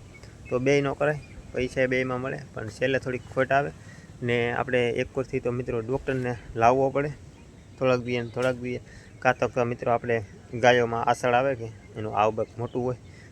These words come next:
એટલે આસળ એના થોડાક દીએ ને થોડાક દીએ બગડી જાય છે ને, એટલે એની દવા ને એવું ચાલુ રાખવું પડે. એટલે કે ઈ આપણે મિત્રો દુધાણા જેવું છે ને, ડૉક્ટરને ને બધાને ચાલુ જ રાખવું પડે ને એમાં વધારે પડતો ખર્ચો છે. ને ભેંસોમાં મિત્રો આ કોઈ આપણે પ્રોબ્લેમ નથી, એટલે કે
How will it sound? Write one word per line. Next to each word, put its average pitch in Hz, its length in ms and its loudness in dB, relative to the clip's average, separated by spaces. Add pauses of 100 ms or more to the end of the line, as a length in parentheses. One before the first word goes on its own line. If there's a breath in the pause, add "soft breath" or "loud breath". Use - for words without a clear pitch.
એટલે 113 220 -6
આસળ 120 420 2
એના 123 280 -4
થોડાક 127 200 2
દીએ 120 160 -2
ને 113 60 -6
થોડાક 123 240 -2
દીએ 117 200 -4
બગડી 131 260 0
જાય 127 120 -2
છે 135 60 -10
ને, 127 140 -8
એટલે 113 220 -4
એની 110 200 -4
દવા 120 240 4
ને 117 80 -2
એવું 113 160 -4
ચાલુ 117 200 2
રાખવું 123 300 0
પડે. 127 200 -8
એટલે 117 200 -8
કે - 160 -12
ઈ 117 160 -6 (500 loud breath)
આપણે 143 220 0
મિત્રો 143 280 -2 (160)
દુધાણા 139 480 2
જેવું 139 180 0
છે 151 100 -6
ને, 143 140 -2
ડૉક્ટરને 139 460 -2
ને 131 80 -2
બધાને 131 280 -2
ચાલુ 135 280 2
જ 123 60 -4
રાખવું 131 280 -4
પડે 131 160 -2
ને 120 100 -6
એમાં 117 160 -4
વધારે 123 300 2
પડતો 131 220 -4
ખર્ચો 135 320 -6
છે. 127 120 -8 (440 loud breath)
ને 135 160 0
ભેંસોમાં 160 460 2
મિત્રો 156 220 -2
આ 160 200 2
કોઈ 165 160 2
આપણે 160 240 0
પ્રોબ્લેમ 156 420 2
નથી, 156 300 -4
એટલે 147 240 -2
કે 143 160 0